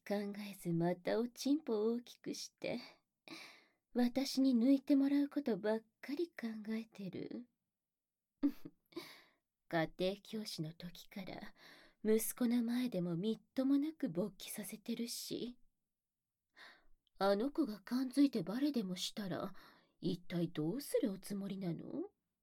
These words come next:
<laughs> 「そんなの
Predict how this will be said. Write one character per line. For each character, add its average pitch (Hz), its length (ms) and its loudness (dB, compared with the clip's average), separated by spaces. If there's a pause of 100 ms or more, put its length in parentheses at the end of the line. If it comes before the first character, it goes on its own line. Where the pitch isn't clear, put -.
(160)
<laughs> - 400 0 (4000)
「そ 214 320 0
ん 226 180 -4
な 226 160 -2
の 185 200 -8